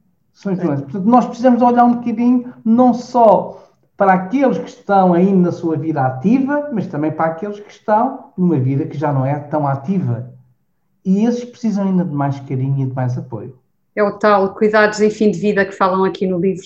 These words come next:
Speaker 2: também,
Speaker 1: Cuidados
Speaker 2: não é?
Speaker 1: em
Speaker 2: Com um
Speaker 1: fim de vida,
Speaker 2: capítulo
Speaker 1: que são, que são
Speaker 2: dedicado.
Speaker 1: essenciais.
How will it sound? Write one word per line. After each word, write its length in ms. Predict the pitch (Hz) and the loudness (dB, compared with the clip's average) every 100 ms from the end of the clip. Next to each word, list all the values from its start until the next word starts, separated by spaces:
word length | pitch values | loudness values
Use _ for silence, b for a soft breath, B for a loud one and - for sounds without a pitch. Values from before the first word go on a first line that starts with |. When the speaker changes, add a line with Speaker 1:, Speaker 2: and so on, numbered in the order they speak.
| - | -8
Speaker 2:
também, 240 | 196 180 | -4 0
Speaker 1:
Cuidados 260 | - 180 180 | 4 4 4
Speaker 2:
não 60 | |
é? 40 | 165 | 0
Speaker 1:
em 40 | |
Speaker 2:
Com 140 | 135 175 | 0 -2
um 40 | |
Speaker 1:
fim 80 | 190 | 0
de 80 | 170 | 2
vida, 200 | - 127 | 2 0
Speaker 2:
capítulo 160 | 190 | -2
Speaker 1:
que 60 | 165 | 2
são, 200 | 180 - B B B _ | 2 2 B B B _
que 60 | - | 0
são 160 | 202 | 2
Speaker 2:
dedicado. 420 | 185 165 185 180 - | 0 0 0 0 -2
Speaker 1:
essenciais. 760 | 202 - 180 165 135 120 120 | -12 -12 -2 2 2 0 -6